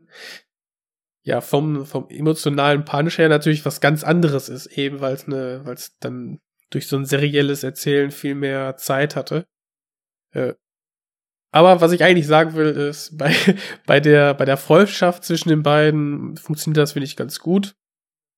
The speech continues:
Ähm, und, ja, die, die Geschichte begreife ich eher über die Textebene, als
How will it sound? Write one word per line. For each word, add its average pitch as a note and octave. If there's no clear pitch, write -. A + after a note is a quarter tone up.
Ähm, D3+
und, C3+
ja, -
die, C#3+
die C3
Geschichte D3
begreife D3+
ich D3+
eher D3+
über D3
die C#3
Textebene, D3+
als C#3